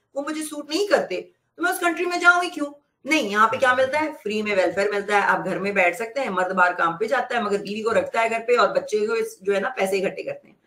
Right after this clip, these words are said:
सब नहीं करते, but जो ज्यादा इतना इस्लाम और ये वो हो रहे होते हैं ना, they are the ones misusing the system the most।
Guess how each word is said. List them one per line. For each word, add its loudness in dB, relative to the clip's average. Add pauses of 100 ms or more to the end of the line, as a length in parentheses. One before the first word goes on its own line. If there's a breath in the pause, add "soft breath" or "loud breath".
(220)
सब 6
नहीं 0
करते, 2 (280 loud breath)
but 8 (400)
जो 4
ज्यादा 8
इतना 2
इस्लाम 2
और 0
ये -4
वो 2
हो 6
रहे 4
होते 0
हैं -4
ना, -4
they 0
are 6
the -2
ones 0 (400)
misusing -8
the -6
system -4
the -4
most। -8